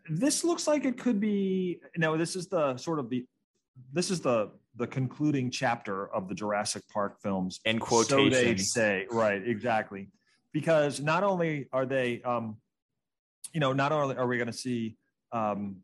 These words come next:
Speaker 1: Chris Pratt and Bryce Dallas Howard, but they're bringing back the originals and Jeff Goldblum, uh, Sam Neill, and Laura Dern. So
Speaker 2: Yeah.
Speaker 1: we're combining both generations of the Jurassic,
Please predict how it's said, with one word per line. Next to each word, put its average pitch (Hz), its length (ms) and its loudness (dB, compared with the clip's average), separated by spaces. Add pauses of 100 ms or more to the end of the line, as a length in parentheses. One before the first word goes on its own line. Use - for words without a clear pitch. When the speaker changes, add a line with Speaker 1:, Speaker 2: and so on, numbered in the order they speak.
(120)
Speaker 1:
Chris 123 200 -4
Pratt 135 480 0
and 117 300 0
Bryce 120 180 0
Dallas 107 300 -2
Howard, 117 420 0
but 113 140 -2
they're 117 140 0
bringing 139 340 -2
back 120 400 0
the 113 140 -2
originals 117 720 -2
and 117 120 -6
Jeff 123 260 -2
Goldblum, 131 640 2 (440)
uh, 113 140 -6
Sam 131 320 0
Neill, 120 500 2
and 110 200 -6
Laura 107 220 2
Dern. 98 400 0
So 135 280 2
Speaker 2:
Yeah. 104 160 4
Speaker 1:
we're 95 60 2
combining 139 800 -2
both 131 580 0
generations 117 920 -2
of 110 260 -2
the 104 80 -2
Jurassic, 110 720 -2